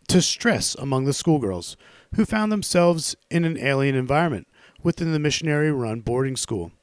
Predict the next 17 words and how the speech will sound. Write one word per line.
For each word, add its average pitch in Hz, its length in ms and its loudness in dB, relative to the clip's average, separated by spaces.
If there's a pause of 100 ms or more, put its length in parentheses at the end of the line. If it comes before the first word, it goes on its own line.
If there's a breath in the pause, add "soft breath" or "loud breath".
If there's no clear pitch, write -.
(640 loud breath)
The 151 120 4
outbreak 151 380 4
affected 151 480 -2 (180)
only 226 440 4
the 165 160 -2
schoolgirls 139 920 0 (100)
without 147 380 4
touching 147 420 0
any 147 220 -2
of 175 80 0
the 196 100 -4
teachers 131 520 -4
or - 20 -6
staff. - 560 -6 (640 soft breath)
Beyond 156 280 6
the 139 80 0
school, 165 460 2